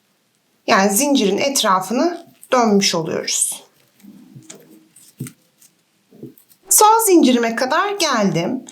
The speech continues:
Şimdi buradaki zincire iki kere batıyoruz. Şurada dört tane batmıştık son zincire. Burada da ilk başta iki tane batmıştık. İki kere te-, e, daha batıp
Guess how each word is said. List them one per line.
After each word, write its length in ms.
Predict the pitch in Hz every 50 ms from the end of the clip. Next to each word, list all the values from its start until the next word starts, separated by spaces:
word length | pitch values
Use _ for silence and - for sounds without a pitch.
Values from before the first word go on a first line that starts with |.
| - - - -
Şimdi 240 | - 453 403 392 403
buradaki 420 | 494 480 494 311 - - - 226
zincire 640 | 208 - 339 330 277 - 190 196 208 247 339 466 - - - _ _ _ _ -
iki 260 | - 330 370 381 381
kere 320 | - 269 214 185 170 151
batıyoruz. 760 | 156 156 - - - - - - - - - - - - - - - _ _ _ - - - - - - - _ _ _ _ _ _ _ _ _ - - - _ _ _
Şurada 560 | - - - - - 440 415 311 254 269 254
dört 280 | 311 339 359 359 359 -
tane 320 | - 254 220 196 180 175
batmıştık 880 | 180 175 175 - - 185 170 - - - 220 254 254 254 - - - _ _
son 360 | - - - - 233 214 226
zincire. 760 | 226 226 233 285 277 277 269 254 277 269 269 269 294 - - - _ _ _ _ _ _ _ - _ _ - - - - _ _ -
Burada 320 | 392 403 403 339 277 202
da 240 | 226 220 233 233 - -
ilk 260 | 320 330 - - -
başta 340 | 247 220 214 - - - 269
iki 280 | 269 240 254 - 254
tane 400 | 254 - 247 208 185 180 170 170
batmıştık. 920 | 175 165 165 - - 190 175 - - - - 285 330 392 370 - - - - _ _ _ _ _ _ _ _ _ -
İki 260 | 349 349 - 381 -
kere 340 | - 349 269 220 208 202 202
te-, 240 | - - - 190 190
e, 260 | 196 190 196 202 208
daha 280 | 220 202 202 196 196
batıp 680 | 254 320 330 330 - - 339 339 339 339 - - -